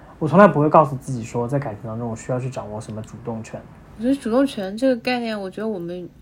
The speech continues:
Speaker 2: 我们其实一直都有。就是在感情里面，我觉得很容易做一件事情，就是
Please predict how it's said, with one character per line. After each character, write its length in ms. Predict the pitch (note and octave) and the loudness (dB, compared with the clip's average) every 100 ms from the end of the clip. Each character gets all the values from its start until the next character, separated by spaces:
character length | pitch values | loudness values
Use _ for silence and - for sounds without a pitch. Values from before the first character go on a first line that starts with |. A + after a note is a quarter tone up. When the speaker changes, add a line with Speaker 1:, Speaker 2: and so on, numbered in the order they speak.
| - | -12
Speaker 2:
我 100 | F3+ | -10
们 200 | F3+ G3+ | -8 -10
其 200 | - A3+ | -6 -6
实 60 | A#3 | -2
一 120 | B3+ | -4
直 160 | A3+ A3 | -4 0
都 180 | B3+ C4 | 2 2
有。 460 | A3+ C#3+ - B2 - - - - - | 0 -6 -10 -16 -18 -20 -20 -20 -6
就 180 | C#4+ C#4 | -2 0
是 240 | C4+ B3 | 0 -2
在 240 | - C4+ | 0 0
感 260 | C4 G3+ C#3+ | 2 -2 -6
情 240 | - F#3+ | -8 -10
里 80 | G#3+ | -8
面， 320 | E3+ F3+ F3 | -8 -10 -10
我 100 | E3 | -10
觉 140 | D#3+ G#3 | -12 -8
得 80 | A#3 | -6
很 200 | A3+ F3 | -6 -8
容 260 | E3+ F3+ | -8 -8
易 400 | A#3+ A#3 G3 F3 - - _ - | -6 -6 -6 -10 -14 -20 _ -2
做 220 | C#4+ B3+ | 2 4
一 60 | |
件 180 | A#3 C#4 | 4 4
事 80 | C4+ | 2
情， 180 | B3 B3+ | -2 -2
就 140 | C4 | -4
是 480 | B3 A#3+ G#3+ F#3+ | -6 -8 -8 -8